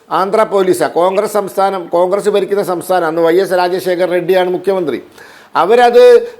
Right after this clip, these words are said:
ക-, ഏ, കോൺഗ്രസ് എൻ സി പി സർക്കാർ ഭരിക്കുന്ന മഹാരാഷ്ട്ര പോലീസിന് ആ വിവരം കൈമാറി. മഹാരാഷ്ട്ര പോലീസാണ് ഗുജറാത്തിന് വിവരം കൈമാറുന്നത്, ഇങ്ങനെ ഒരു മൂന്നാലെണ്ണം വരുന്നുണ്ട് എന്ന്.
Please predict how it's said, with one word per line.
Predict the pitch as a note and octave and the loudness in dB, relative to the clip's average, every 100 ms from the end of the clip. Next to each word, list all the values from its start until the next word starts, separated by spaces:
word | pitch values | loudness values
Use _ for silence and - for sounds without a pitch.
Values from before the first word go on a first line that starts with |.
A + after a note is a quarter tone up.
| - | -2
ക-, | |
ഏ, | E3+ E3+ E3+ E3 | 0 2 2 0
കോൺഗ്രസ് | E3 F#3 G#3 A#3+ G3 | 2 2 4 0 2
എൻ | G3+ | 0
സി | G3 A3+ | -2 -4
പി | A3+ A3+ | -2 -2
സർക്കാർ | A#3 A#3 G3+ G3+ | -2 -2 0 0
ഭരിക്കുന്ന | G3 F#3+ F#3+ F#3 | 0 -2 -2 -4
മഹാരാഷ്ട്ര | F#3+ E3+ F3 G3 F#3+ G3 | -2 -2 0 0 0 -2
പോലീസിന് | G3 F#3 F#3 F#3 F#3 | -2 0 -2 -2 -2
ആ | F3 | 0
വിവരം | E3+ F3 F#3 | 0 0 0
കൈമാറി. | F3 F3 F3 E3+ F3+ | 0 -2 -2 0 -2
മഹാരാഷ്ട്ര | E3 E3 F#3+ A3+ A3+ | -2 0 0 0 0
പോലീസാണ് | A#3 G3 G3 F#3+ F#3 F#3 | -2 0 -2 -2 -4 -4
ഗുജറാത്തിന് | E3 E3 F#3 G3+ G3+ | -4 -2 0 0 -2
വിവരം | F3 E3+ F#3 E3+ | 0 0 0 0
കൈമാറുന്നത്, | E3+ E3+ E3+ E3 F3+ | -2 -2 -4 -2 -2
ഇങ്ങനെ | F#3 F3 | -2 -2
ഒരു | B2+ E3 E3 | -2 -2 -4
മൂന്നാലെണ്ണം | E3 E3 E3+ F3 E3+ E3+ | -4 -6 -4 -2 -4 -2
വരുന്നുണ്ട് | E3 D#3+ E3+ D#3+ | -2 0 -2 -2
എന്ന്. | C#3+ G2+ - A3 | -2 -2 -6 -10